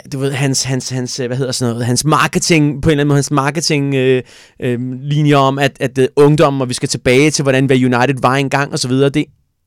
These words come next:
øh, det, det er så nemt at sælge det der for fansene, men jeg tror, at spillerne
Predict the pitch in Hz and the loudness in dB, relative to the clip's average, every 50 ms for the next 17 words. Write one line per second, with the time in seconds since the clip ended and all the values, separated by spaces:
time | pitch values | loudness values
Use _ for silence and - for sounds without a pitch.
0 | _ _ - 131 - - - - 170 165 - - 160 - - - 233 208 185 - | _ _ -10 -10 -10 -10 -6 -4 -4 -4 -2 -2 -2 -2 0 0 2 2 0 0
1 | - - - - 156 151 165 151 139 131 131 135 127 139 139 160 170 147 156 143 | -2 -2 0 2 2 0 2 0 -2 -4 -4 -4 -2 -2 -2 -2 -2 -2 -4 -6
2 | - - - - - 143 143 139 135 131 - 175 165 127 139 - - - 180 190 | -8 -10 -18 -8 -4 -2 0 0 0 -2 -2 -2 -2 -2 -2 -4 -2 0 0 0
3 | 185 180 165 | 0 0 -2